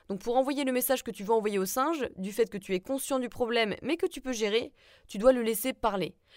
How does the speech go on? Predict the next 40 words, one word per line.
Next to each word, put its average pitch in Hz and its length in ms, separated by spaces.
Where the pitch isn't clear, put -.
Le 220 80
laisser 262 240
parler, 277 240
ça 294 120
veut 240 100
pas 233 120
dire 247 160
suivre 220 260
ses 202 220
ordres. 156 240
Ça - 180
veut 233 120
juste 285 260
dire 277 380
remarquer 285 480
le 247 80
bavardage 214 500
là 214 80
comme 208 160
des 214 80
nuages, 214 420
sans 320 220
juger 294 320
et 277 40
sans 262 140
réagir. 196 460
Remarque 269 420
les 254 100
ruminations 240 440
du 240 100
singe 269 300
comme 247 160
s'il 233 160
y 233 60
avait 240 140
une 233 80
annonce 233 220
vocale 226 300
à 220 60
l'aéroport 196 640